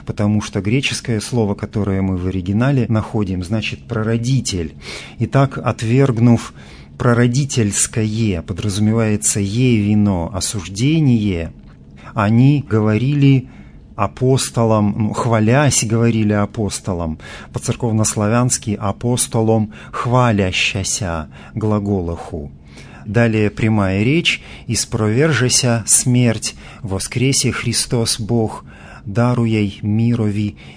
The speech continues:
велию милость". "Испровержеся", то есть "низвергнута", "низверглась", "низвергнута", "ниспровержена смерть,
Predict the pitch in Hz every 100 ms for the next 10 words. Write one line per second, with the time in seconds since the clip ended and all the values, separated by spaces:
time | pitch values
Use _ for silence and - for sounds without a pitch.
0 | - 117 101 113 110 104 104 101 117 113
1 | 101 85 80 - - - - - - 101
2 | - 117 110 127 156 123 120 117 - 117
3 | 101 104 113 110 104 - - - - -
4 | 127 131 104 113 120 143 135 101 110 110
5 | 107 95 98 117 98 117 139 135 107 95
6 | 85 - 113 110 98 110 139 135 107 107
7 | 104 110 90 78 - - - - 120 131
8 | 139 - - 123 123 131 131 101 101 92
9 | 87 - - 117 143 165 -